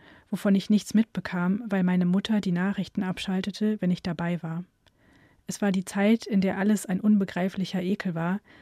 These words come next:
der wortlos in mir gärte. Es war die Zeit, in der ich mit meiner Mutter im Auto saß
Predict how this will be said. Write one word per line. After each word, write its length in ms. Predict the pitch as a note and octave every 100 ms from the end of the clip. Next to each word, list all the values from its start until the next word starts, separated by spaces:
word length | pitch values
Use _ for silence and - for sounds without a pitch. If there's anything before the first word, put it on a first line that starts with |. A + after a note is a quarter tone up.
| - -
der 140 | F3
wortlos 440 | F#3 G#3 F3+ F3+
in 120 | - F3
mir 120 | F3+
gärte. 480 | F3+ F3+ - E3+ F3 _ _ _ _ _
Es 160 | F#3+ -
war 100 | F#3+
die 120 | F#3
Zeit, 460 | - G#3 A#3 - - _ _
in 140 | G#3
der 200 | G3 G3
ich 200 | G3 -
mit 140 | G3+ -
meiner 240 | F#3+ F#3
Mutter 340 | F3+ A3 G#3+ F3+
im 100 | G3
Auto 300 | G3+ G#3+ F3+
saß 400 | F3 F3+ G3